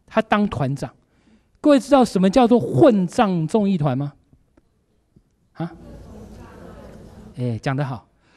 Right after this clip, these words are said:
混合各种账别的人士。什么叫混合各种账别呢？因为有人眼睛看不到，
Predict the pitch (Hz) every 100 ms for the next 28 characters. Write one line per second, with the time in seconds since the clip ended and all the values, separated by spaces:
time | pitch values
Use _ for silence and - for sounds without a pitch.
0 | _ _ _ - - 415 277 - 214 226
1 | - 370 240 180 185 156 - 381 247 175
2 | 180 151 156 - - 165 151 165 - 160
3 | - _ _ _ _ - 214 240 277 330
4 | 240 208 254 180 156 220 180 139 135 147
5 | - 254 262 175 151 139 135 139 151 _
6 | _ _ 160 156 143 196 196 202 147 160
7 | -